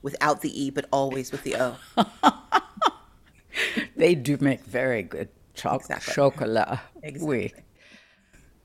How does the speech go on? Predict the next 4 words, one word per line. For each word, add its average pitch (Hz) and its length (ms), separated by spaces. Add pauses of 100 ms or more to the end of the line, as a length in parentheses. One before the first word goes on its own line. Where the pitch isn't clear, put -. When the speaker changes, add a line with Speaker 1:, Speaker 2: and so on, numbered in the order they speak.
(260)
Speaker 2:
The 202 140
dedication 151 1080
is 117 240
beautiful. - 880